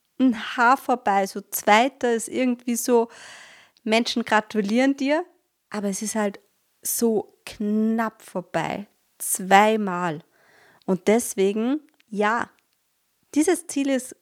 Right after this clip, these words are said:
realistisch und dieses Ziel darf ich mir stecken.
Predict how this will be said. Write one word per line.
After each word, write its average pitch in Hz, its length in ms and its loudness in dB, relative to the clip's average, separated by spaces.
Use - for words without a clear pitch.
realistisch 202 760 -2
und 196 140 -6
dieses 240 260 0
Ziel 233 160 -2
darf 220 220 4
ich 208 60 -4
mir 208 120 0
stecken. - 520 -10